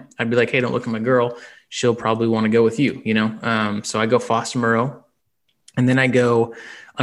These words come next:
unfortunately, ugh, it's like, I have to go Jimmy G, and I don't want to,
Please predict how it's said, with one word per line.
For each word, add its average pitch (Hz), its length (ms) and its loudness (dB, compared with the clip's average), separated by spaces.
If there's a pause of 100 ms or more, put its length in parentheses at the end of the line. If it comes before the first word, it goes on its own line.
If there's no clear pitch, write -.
unfortunately, 151 920 0 (160)
ugh, 196 360 0 (240)
it's - 120 -6
like, - 420 -2 (360)
I 123 60 0
have 135 220 0
to 151 60 -4
go 147 120 4
Jimmy 143 260 2
G, 123 460 0
and 127 80 -4
I 127 60 -2
don't 127 120 -6
want 123 200 -8
to, 143 300 -10